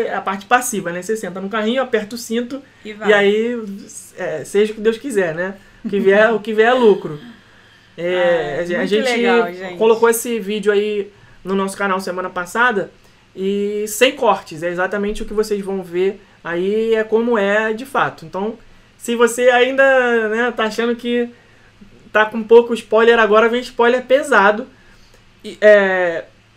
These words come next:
Speaker 1: uma coisa também que eles fizeram que é diferencial é colocar os personagens dos, dos filmes, né, os artistas mesmo.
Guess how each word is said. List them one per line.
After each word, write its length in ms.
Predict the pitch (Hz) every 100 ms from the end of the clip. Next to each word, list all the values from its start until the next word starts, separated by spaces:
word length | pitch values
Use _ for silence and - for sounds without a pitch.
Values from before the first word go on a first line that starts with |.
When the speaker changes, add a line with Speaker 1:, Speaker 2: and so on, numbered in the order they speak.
| _ _ _ -
Speaker 1:
uma 260 | 233 269 262
coisa 260 | 254 247
também 280 | 247 233 233
que 80 | 233
eles 120 | 220
fizeram 420 | - 202 208 208
que 100 | 202
é 60 | 202
diferencial 720 | 208 214 214 202 202 202 214
é 80 | 208
colocar 320 | 208 208 202
os 100 | 202
personagens 580 | 202 202 202 190 190 190
dos, 320 | 180 190 -
dos 160 | 190 196
filmes, 380 | 220 262 381 240
né, 160 | 220
os 200 | 220 202
artistas 560 | 202 196 - 247 262 208
mesmo. 340 | 185 220 277